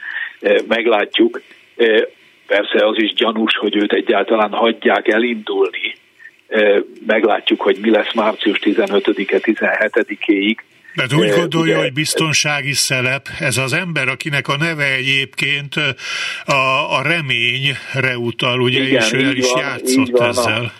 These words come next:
Speaker 1: A, a Nagy Jézsda, a Nagy Jézsda nem csak orosz keresztnév, hanem egyben a remény szó is. Ö, hát, hogy ő reményt ad-e valakinek, és itt nyilván az egyik dolog az, hogy elhisszük-e azt, hogy ő független,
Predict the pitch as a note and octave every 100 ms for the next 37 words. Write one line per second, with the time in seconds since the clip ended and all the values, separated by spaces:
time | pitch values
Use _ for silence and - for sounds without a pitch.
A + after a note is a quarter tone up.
0 | - - - A#2 B2+ C#3 A#2+ C#3 C#3+ -
1 | B2+ - C#3 C3 C3+ C3+ C3+ C#3 B2+ A#2+
2 | C3 C3+ A#2 C3+ B2+ B2 - C#3 B2 A2+
3 | - A#2+ A#2+ A#2+ A#2 A#2 A#2+ - A2+ A2+
4 | D3 A#2 A#2+ A#2+ A2+ - - A#2+ B2+ C3
5 | C3+ - - - - - - C3 B2+ G#2+
6 | A#2+ A#2+ C3 B2 B2+ B2 D3 E3+ C3 A#2
7 | A#2+ C3 B2 A#2+ A#2+ - A#2+ A#2 A#2 -
8 | A#2 B2 C#3 - C3+ A#2+ - B2+ A#2+ A2+
9 | A2 A#2+ A#2 A2+ G#2 A2 G#2+ A2 G#2+ -
10 | G#2 - - - - - C3 C3+ B2+ A#2+
11 | - - A2+ A#2 G#2+ A2 A2 - A2 G#2+
12 | G#2 - G2 F2+ G2 - G#2 G#2 C3